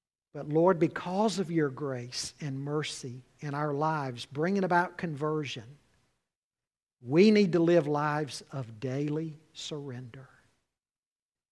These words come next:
And Lord, the beautiful thing about that, we're gonna be able to look back one day and we're gonna be able to praise you all the more for the great things that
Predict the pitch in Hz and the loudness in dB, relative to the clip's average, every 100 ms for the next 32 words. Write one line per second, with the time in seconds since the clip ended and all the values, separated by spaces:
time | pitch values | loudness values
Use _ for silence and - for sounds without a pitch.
0 | _ _ _ _ _ _ _ 117 127 165 | _ _ _ _ _ _ _ -10 2 4
1 | 165 180 160 185 185 190 180 190 190 185 | 4 2 2 4 2 0 -2 0 6 6
2 | 180 196 175 151 160 170 175 180 165 147 | 6 4 0 0 -4 2 4 4 2 0
3 | 151 170 139 160 160 - 165 160 151 151 | 4 2 4 2 2 -2 -6 -4 -2 -2
4 | 156 156 151 _ - _ _ _ _ _ | -4 -8 -12 _ -20 _ _ _ _ _
5 | - 123 139 170 175 151 170 160 165 151 | -14 -8 -2 2 2 2 2 4 4 0
6 | 131 123 - - 180 175 180 175 151 160 | -6 -12 -14 -14 -6 -2 0 0 -2 -4
7 | 165 - 151 156 151 156 151 139 127 - | -6 -6 -4 -2 -4 -4 -4 -4 -4 -8
8 | 139 131 110 113 135 143 151 - - 139 | -10 -10 -12 -8 -4 -2 -4 -8 -8 -6
9 | 135 131 - 120 | -6 -10 -12 -14